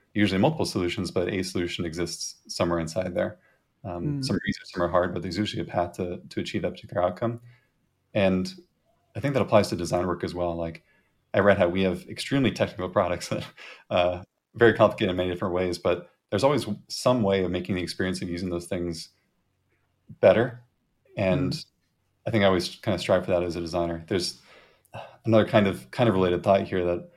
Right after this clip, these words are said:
Speaker 2: Mm-hmm.
Speaker 1: I don't know, you know, classic thing to quote Steve Jobs, but I remember when I was in school, I listened to a, you know, went down the rabbit hole of various Steve Jobs quotes and stuff. But one thing that really stuck out to me that I think applies to both being a maker and a designer is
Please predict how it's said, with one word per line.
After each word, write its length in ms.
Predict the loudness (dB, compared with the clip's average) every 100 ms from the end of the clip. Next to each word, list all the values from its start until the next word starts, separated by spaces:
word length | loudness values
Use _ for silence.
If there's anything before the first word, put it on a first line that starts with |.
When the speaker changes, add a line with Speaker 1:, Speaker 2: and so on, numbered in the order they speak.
| _ _ _
Speaker 2:
Mm-hmm. 240 | -10 -8 -2
Speaker 1:
I 40 |
don't 80 | 0
know, 180 | 0 -2 -10 _ _ -8
you 100 | -8
know, 20 | -2
classic 280 | 2 2 4
thing 100 | -2
to 60 |
quote 240 | 2 2 2
Steve 180 | -2 2
Jobs, 300 | 4 4 2
but 180 | -2 -2 -8 -4
I 40 |
remember 180 | 0 2
when 100 | 2
I 40 |
was 80 | 2
in 60 | 0
school, 280 | -2 2 2
I 120 | 0 -4 0
listened 240 | 0 0 -2
to 140 | -2
a, 160 | -2 -6 -20 _ _ _ -4
you 60 | -2
know, 40 | 0
went 120 | 4
down 100 | 6
the 60 |
rabbit 220 | 8 8 6
hole 140 | 2
of 60 | 2
various 200 | 0 0
Steve 180 | -4
Jobs 240 | 2 2 2
quotes 180 | -6 -6
and 80 | -2
stuff. 200 | -2 -2
But 60 | 0
one 180 | 0
thing 140 | 0 0
that 100 | 0
really 180 | 0 -2
stuck 220 | -4 -4
out 120 | -6
to 80 | -2
me 160 | -2 0
that 240 | -4 -6 _ _ _ -12
I 40 |
think 120 | -6 -2
applies 260 | 2 2
to 60 | 2
both 180 | -4 -2
being 140 | -4
a 40 | -2
maker 300 | -2 -2 -2
and 160 | -2
a 40 | -2
designer 440 | -2 0 0 -2
is 220 | -6 -8